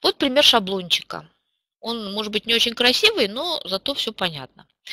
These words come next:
Вопрос. Правильный ответ, неправильный ответ. Хотите добавить ещё вариант ответа, нажимаете «Add Answer».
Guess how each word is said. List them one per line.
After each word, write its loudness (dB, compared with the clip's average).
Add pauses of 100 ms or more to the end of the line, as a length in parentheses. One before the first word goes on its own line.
(240)
Вопрос. 2 (320)
Правильный 6
ответ, -4
неправильный -4
ответ. -18 (340)
Хотите 2
добавить 6
ещё 2
вариант 4
ответа, -4
нажимаете 0
«Add 2
Answer». -4